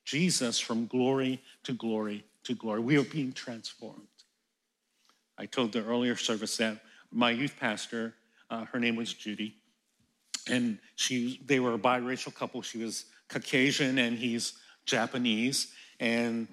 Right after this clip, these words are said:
whenever she introduced themselves, and she would add this to the end of that, "Don't we look like each other?"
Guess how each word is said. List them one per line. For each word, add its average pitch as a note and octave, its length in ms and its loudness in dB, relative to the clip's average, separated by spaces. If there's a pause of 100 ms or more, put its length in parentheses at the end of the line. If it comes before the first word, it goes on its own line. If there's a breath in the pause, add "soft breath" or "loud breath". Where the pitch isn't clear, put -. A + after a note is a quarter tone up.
(220 loud breath)
whenever A#2+ 320 4
she B2 280 -2
introduced A#2+ 540 -2
themselves, A2 720 0 (280 loud breath)
and A2+ 320 -2
she - 160 0
would A#2 240 2 (140)
add B2+ 260 2
this B2 280 -2
to A#2 80 -8
the A2+ 140 -8
end B2 140 -4
of G#2+ 120 -4
that, G#2 200 -4
"Don't B2 160 2
we B2 160 -2
look A2+ 300 -4
like A#2+ 240 -8
each - 180 -14
other?" D#3 280 -12